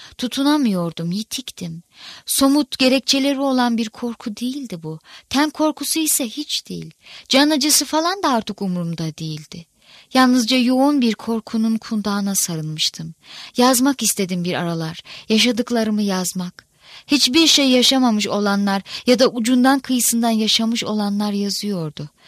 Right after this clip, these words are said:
Çağına tanıklık etme sevdasında olan kenar kıyı gözlemcileri çoktan tutmuşlardı köşe başlarını. Ellerine düşmüş bu ganimeti yağmalayıp duruyorlardı. Ha bir de yaşadıklarının dahi farkında olmayanlar yazıyordu.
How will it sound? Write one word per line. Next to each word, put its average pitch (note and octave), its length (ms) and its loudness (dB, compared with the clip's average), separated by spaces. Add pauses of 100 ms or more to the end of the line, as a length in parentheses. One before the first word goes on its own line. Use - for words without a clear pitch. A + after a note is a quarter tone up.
(300)
Çağına A#3+ 380 6
tanıklık B3 480 0
etme G3+ 340 0
sevdasında G3 760 0
olan F#3 360 -2
kenar F#3+ 380 -2
kıyı G3+ 280 -4
gözlemcileri E3+ 840 -2 (200)
çoktan C4+ 520 -2
tutmuşlardı G3 720 -6
köşe E3 320 -6
başlarını. D#3 560 -8 (420)
Ellerine A#3+ 480 4
düşmüş A#3 460 -2
bu G#3 100 -4
ganimeti F3+ 580 -2
yağmalayıp F3+ 680 0
duruyorlardı. D#3 960 -10 (600)
Ha D#4 140 6
bir F4 140 4
de E4+ 60 6
yaşadıklarının D4 880 4
dahi A#3+ 200 4
farkında A#3 500 2
olmayanlar F#3 720 2
yazıyordu. D#3 760 -4